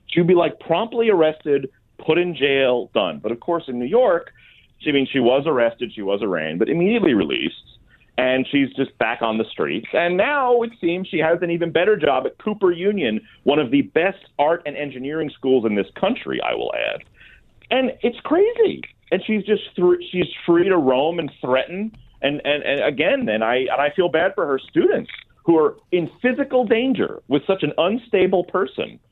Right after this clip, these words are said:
And, and Cooper Union receives a tremendous amount of New York City and state tax dollars. So it, the, the insult to injury cherry on top is, of course,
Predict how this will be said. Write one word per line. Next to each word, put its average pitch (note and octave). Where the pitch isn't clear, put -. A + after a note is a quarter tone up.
And, D3
and D#3
Cooper D#4
Union F3
receives A2
a G2+
tremendous G#2+
amount F#2+
of C#2+
New G2+
York F2+
City F#2
and D#2
state -
tax -
dollars. -
So D#2+
it, D#2
the, G2
the A2+
insult G#3
to C#3
injury D3
cherry C#3
on G#2
top -
is, F2+
of F2
course, D#2